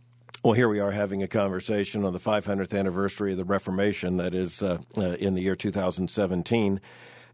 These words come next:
And, uh, I'm, as an evangelical, speaking to someone who is Eastern Orthodox and had been Catholic.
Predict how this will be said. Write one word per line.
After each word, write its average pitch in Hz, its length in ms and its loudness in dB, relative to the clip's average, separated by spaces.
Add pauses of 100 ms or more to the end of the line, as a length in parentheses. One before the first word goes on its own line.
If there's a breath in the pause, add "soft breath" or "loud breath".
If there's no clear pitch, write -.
And, 104 420 4
uh, 90 600 2
I'm, 98 460 2
as 98 140 -2
an 95 100 0
evangelical, 98 600 -2
speaking 98 720 0
to 95 500 0
someone 101 320 0
who 98 120 0
is 92 140 -4
Eastern 104 300 0
Orthodox 101 640 0
and 85 120 -2
had 113 220 0
been 92 180 0
Catholic. 110 540 -2